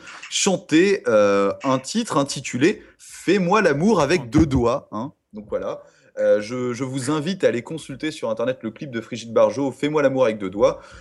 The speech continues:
Euh, je vous citerai juste le refrain. Euh, Fais-moi l'amour avec deux doigts, avec trois ça ne suffit pas. Non, avec trois, euh, avec, euh, non, Fais-moi l'amour avec deux doigts, avec trois ça ne rentre pas, et avec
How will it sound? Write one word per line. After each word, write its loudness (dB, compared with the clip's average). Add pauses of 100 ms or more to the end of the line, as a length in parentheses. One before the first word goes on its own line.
(140)
Euh, 4
je -6
vous -6
citerai -4
juste -6
le 0
refrain. -2 (440)
Euh, 4
Fais-moi 2
l'amour 6
avec 0
deux 0
doigts, 2
avec 0
trois 0
ça -6
ne -6
suffit -10
pas. 0
Non, 2
avec 0
trois, 2
euh, -2 (240)
avec, -8
euh, -4
non, -10
Fais-moi 0
l'amour 0
avec -4
deux -4
doigts, 4
avec 0
trois 0
ça -2
ne -6
rentre -6
pas, 4
et 2
avec -2